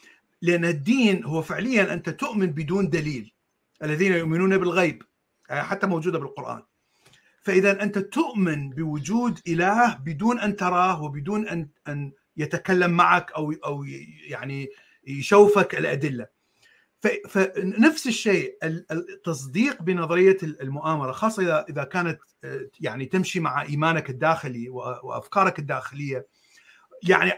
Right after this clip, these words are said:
فإذا أنت ت-، تتحول التصديق إلى إيمان. الآن عندما تناقش المؤمن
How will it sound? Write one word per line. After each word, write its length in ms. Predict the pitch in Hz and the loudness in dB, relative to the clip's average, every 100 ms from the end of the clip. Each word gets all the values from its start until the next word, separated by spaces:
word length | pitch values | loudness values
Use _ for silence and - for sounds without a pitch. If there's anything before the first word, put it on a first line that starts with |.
| - | -4
فإذا 460 | - 202 190 190 190 247 | -12 4 4 6 2 0
أنت 220 | 262 214 | 0 0
ت-، 300 | 196 294 - | -2 -6 -4
تتحول 640 | 196 190 - 302 269 196 147 | -4 -2 2 4 6 4 2
التصديق 520 | - 170 143 175 175 | -4 -8 -2 -2 -2
إلى 240 | 147 135 | -8 -8
إيمان. 340 | 123 123 113 107 _ _ - _ _ _ | -8 -8 -8 -12 _ _ -20 _ _ _
الآن 580 | 190 220 311 269 208 190 | 0 4 6 8 6 4
عندما 280 | 190 190 180 | 0 2 0
تناقش 640 | 170 190 277 330 214 196 - 160 | 2 4 6 6 4 -2 -4 -2
المؤمن 640 | 156 170 262 175 147 170 | 2 4 4 2 0 -6